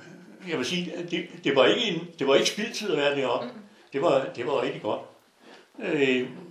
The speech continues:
Speaker 1: efter et år oppe i, i Grønnedal, så kom jeg herned i, igen, og, øh, der blev jeg så udnævnt til, til seniorsergeant.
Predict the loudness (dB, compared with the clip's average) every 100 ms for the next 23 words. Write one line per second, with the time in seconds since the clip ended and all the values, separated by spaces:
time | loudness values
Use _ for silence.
0 | -18 -20 -6 0 2 6 6 8 8 8
1 | 4 0 -2 -2 -2 0 0 2 2 0
2 | -2 -12 -20 -20 _ _ _ -20 -20 -20
3 | -12 -8 -4 -2 0 0 0 -2 -2 -6
4 | -16 _ -20 -10 -8 -6 -4 0 0 -2
5 | -2 0 2 2 2 0 0 0 -2 0
6 | -2 -2 -4 -6 -8 -10 -16 -10 -8 -6
7 | -4 -4 -4 -10 -14